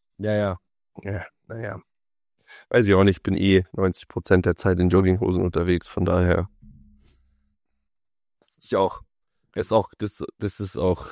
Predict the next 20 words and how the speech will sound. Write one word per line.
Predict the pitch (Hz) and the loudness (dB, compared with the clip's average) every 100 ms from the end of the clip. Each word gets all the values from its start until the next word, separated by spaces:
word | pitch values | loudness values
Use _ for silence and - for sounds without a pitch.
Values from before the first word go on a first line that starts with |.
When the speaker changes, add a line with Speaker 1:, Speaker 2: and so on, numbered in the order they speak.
| - - | -10 -2
Speaker 1:
ähm, | 90 87 85 85 - _ _ _ - | 0 2 0 -2 -8 _ _ _ -14
ja, | - - - _ _ - | -10 -10 -12 _ _ -4
der | 90 | 2
Grund, | 104 95 | 2 2
weshalb | 95 95 92 | 2 0 -2
ich | - | -2
mir | 92 82 | 0 0
mein | - 87 - | 0 -2 -2
Jogginghosenkonsum | 92 123 98 85 85 - 82 87 85 | -4 -2 0 0 -2 -2 -4 -2 -2
irgendwie | 87 90 85 | -2 0 0
in | |
den | 82 | 0
letzten | 85 - 90 82 - - - - - | -2 -2 -4 -4 -8 -20 -20 -20 -2
sechs | 104 - | 0 4
Monaten | 104 98 101 | 4 4 2
ein | |
bisschen | 98 98 | -2 -2
angestiegen | 98 90 98 92 | -4 -4 -6 -4
ist. | 87 - _ _ - _ | -4 -8 _ _ -20 _
Speaker 2:
Jogginghosenkonsum. | 104 107 117 - 90 - - - 156 - 98 101 98 | -10 -6 -6 -2 -4 -4 -6 -6 -4 -2 0 2 0